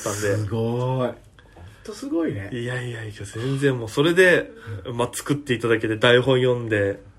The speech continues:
Speaker 2: そうか。
Speaker 1: もう、与座さん、あ、もう大好きってなって、本当に。
Speaker 2: <laughs> あ、僕が書いたネタ。
Speaker 1: 書いた台本、もうこれ、
Speaker 2: 大家君にね、書いたネタ。
Speaker 1: 九月に早くやりたいなっていう。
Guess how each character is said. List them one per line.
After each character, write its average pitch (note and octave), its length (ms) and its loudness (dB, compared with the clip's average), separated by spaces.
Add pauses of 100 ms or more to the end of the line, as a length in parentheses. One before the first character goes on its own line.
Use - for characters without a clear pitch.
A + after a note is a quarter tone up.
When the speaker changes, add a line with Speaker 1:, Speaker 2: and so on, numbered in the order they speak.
(140)
Speaker 2:
そ - 120 -20 (640)
う - 40 -4
か。 - 20 0
Speaker 1:
も C#3+ 400 8
う、 C3+ 60 8
与 C#3 140 8
座 D#3+ 160 4
さ D#3 240 2
ん、 D3 220 0 (480)
あ、 C#3+ 200 0
も C#3 220 4
う C3+ 80 -8
大 F3 180 4
好 - 120 -4
き F#3 100 -4
っ D3 60 -4
て C3 80 -2
な A2+ 100 -2
っ - 60 -10
て、 A2 100 -10
本 A2+ 160 -6
当 A2 100 -4
に。 G2+ 160 -6
Speaker 2:
<laughs> - 0 -
あ、 F3+ 680 2 (880)
僕 D#3 200 6
が D#3 120 6
書 - 120 8
い E3+ 80 8
た C#3+ 120 4
ネ D#3 140 2
タ。 D#3+ 100 2
Speaker 1:
書 E3+ 120 8
い E3 100 2
た E3 140 6
台 D#3 240 6
本、 D3 400 2
も D3+ 160 2
う B2 60 0
こ F3 60 8
れ、 D#3+ 180 10
Speaker 2:
大 - 20 10
家 C#3+ 80 6
君 A#2+ 100 2
に A2 100 -4
ね、 E3 320 2
書 C3 100 -2
い A2+ 60 -2
た A2 140 -6
ネ A2 80 -2
タ。 B2+ 80 2
Speaker 1:
九 C3+ 60 6
月 D#3+ 240 -2
に D3+ 180 4
早 E3+ 300 0
く - 160 4
や F3 100 6
り F#3+ 120 0
た - 180 2
い F#3 80 4
な E3+ 140 2
っ C#3+ 80 -6
て - 140 -2
い A#2+ 200 4
う。 - 80 -8